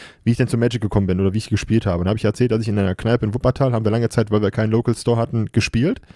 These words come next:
Und es hat immer Spaß gemacht. Mittwochs abends schön, äh, Whisky, Cola, ein Bierchen mal oder einfach mal ohne Alkohol. Ähm, für die Zuschauer, die keinen Alkohol trinken dürfen von uns. Und das hatte so leichte Vibes hier. Du sitzt dann da, kannst ein bisschen Dart spielen, die Karten drehen lassen, mit,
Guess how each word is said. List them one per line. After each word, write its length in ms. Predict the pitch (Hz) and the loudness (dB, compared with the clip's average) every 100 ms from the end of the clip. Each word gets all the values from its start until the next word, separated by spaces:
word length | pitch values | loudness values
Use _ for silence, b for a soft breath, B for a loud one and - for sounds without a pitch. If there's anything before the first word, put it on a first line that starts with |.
| B B B B | B B B B
Und 60 | |
es 60 | 90 | 0
hat 100 | 123 | 2
immer 160 | 127 | 0
Spaß 300 | 104 104 101 | 0 -2 -2
gemacht. 220 | - 85 107 | -2 -2 0
Mittwochs 280 | 104 107 - | 0 0 0
abends 440 | 101 113 120 - | 0 0 -2 -4
schön, 380 | - 113 113 113 | -2 0 0 -2
äh, 260 | - 104 98 | -2 0 0
Whisky, 200 | 117 - | -2 -4
Cola, 240 | - 123 | -2 0
ein 80 | 101 | 0
Bierchen 320 | 110 131 120 | 0 0 0
mal 140 | 113 113 | 2 2
oder 200 | 104 98 | 2 2
einfach 380 | - 104 92 - | 0 0 0 0
mal 120 | 101 | 0
ohne 240 | 120 120 | 0 0
Alkohol. 520 | 107 117 117 117 120 131 B B B B B B B _ | 2 0 0 0 0 -2 B B B B B B B _
Ähm, 220 | 101 95 92 | 0 0 0
für 140 | - | -2
die 220 | 95 87 - | 0 0 -2
Zuschauer, 760 | 104 101 107 98 95 90 87 | -2 0 2 2 0 0 -2
die 160 | - 92 | -4 -4
keinen 140 | - | -2
Alkohol 180 | 85 95 | -2 0
trinken 180 | 107 113 | 0 0
dürfen 200 | 117 120 | 0 0
von 120 | 120 | 0
uns. 260 | 131 185 - _ _ _ _ _ - | 0 -2 -6 _ _ _ _ _ -4
Und 160 | 113 107 | -2 2
das 100 | 95 | 2
hatte 100 | 143 | 2
so 80 | 131 | 2
leichte 320 | 127 135 113 | 0 0 0
Vibes 220 | 117 135 | 0 0
hier. 80 | 107 | 0
Du 120 | 95 | 0
sitzt 280 | 85 135 - | 0 -2 0
dann 120 | 135 | 0
da, 220 | 127 135 | 2 0
kannst 300 | 131 101 - | 0 -4 -4
ein 20 | 95 | -6
bisschen 240 | 92 95 | -4 -2
Dart 260 | 110 117 - | 0 0 -2
spielen, 540 | - 107 104 101 101 - | -2 0 2 0 -2 0
die 80 | 110 | 0
Karten 320 | 131 131 113 | 2 0 2
drehen 160 | 110 | 0
lassen, 340 | 107 104 - 110 | 2 0 0 0
mit, 220 | 113 - | 0 -2